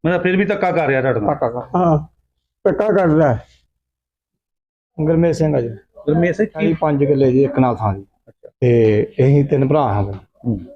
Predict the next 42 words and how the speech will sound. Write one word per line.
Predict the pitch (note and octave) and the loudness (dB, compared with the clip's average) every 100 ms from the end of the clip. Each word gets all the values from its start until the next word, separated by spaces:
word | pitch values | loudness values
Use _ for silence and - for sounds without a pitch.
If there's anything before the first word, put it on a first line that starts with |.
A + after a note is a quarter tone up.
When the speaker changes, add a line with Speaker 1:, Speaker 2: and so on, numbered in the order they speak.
| - | -4
Speaker 2:
ਤੇ | D3 C3 | 0 2
ਇਹਨਾਂ | C#3 C#3+ C3+ | 4 4 2
ਨੇ, | C3+ C3+ C3 B2 - _ - | 2 2 2 -2 -6 _ -4
ਇੱਕ | C3 | -2
ਦੀ | C3+ | 0
ਡੈਥ | A#2 A2 | 0 0
ਹੋ | D3+ | 0
ਗਈ | C3 B2 | 0 2
ਹੈ। | A#2 - - - | 0 -2 -20 -10
Speaker 1:
ਹੂੰ। | A#2 F2+ _ - | -10 -10 _ -2
Speaker 2:
ਤੇ | C3+ B2+ B2+ A2+ | 0 4 4 4
ਰਹਿ | A#2+ | 2
ਗਏ | A#2+ | 2
ਅਸੀਂ | A#2+ | 0
ਦੋ | G#2+ G#2 | 2 2
ਜਣੇ। | G2 G2 F#2 _ _ _ - | 0 -4 -14 _ _ _ -20
Speaker 1:
ਠੀਕ। | F#2 C3 | -12 0
Speaker 2:
ਦੋ | C#3 D3 | 2 4
ਜਣੇ | D3 D3 | 2 2
ਆ, | |
ਬਾਪੂ | C#3 C3 C3 C#3 | 0 -2 0 0
ਨੇ | C#3 | 2
ਪੈਲੀ | C3+ B2+ | 2 2
ਮੈਨੂੰ | B2 A#2+ A#2+ | 4 2 2
ਦੇਤੀ, | B2+ B2+ B2+ B2 _ _ _ - | 0 2 0 0 _ _ _ -2
ਇਹਨੂੰ | C#3+ D3 | 0 2
ਮਾਰਦਾ | B2 A2+ A2 | 0 0 -2
ਕੁੱਟਦਾ | A#2 C3 C3 C3 | -2 0 0 0
ਸੀਗਾ। | B2 A2+ _ _ _ _ _ _ _ - | 0 -4 _ _ _ _ _ _ _ -2
ਤੇ | B2+ C3 B2 | 0 2 2
ਇਸ | |
ਤੋਂ | A2 B2 | 2 -2
ਬਾਅਦ | B2 | 0
ਆ | B2+ | 0
ਫਿਰ | A#2 | 2
ਮੁੜ | A#2 A2+ | 0 0
ਕੇ | A2 G#2+ G#2 G#2 - _ _ | 0 0 0 -4 -14 _ _
ਪੈਲੀ | A#2 A2+ A2 | -2 2 0
ਮੈਨੂੰ | A2+ A2 A2 | 0 0 2
ਦੇ | A2 G#2 | 0 0
ਕੇ | G#2+ | -2
ਤੇ | G#2+ G2+ | -2 -4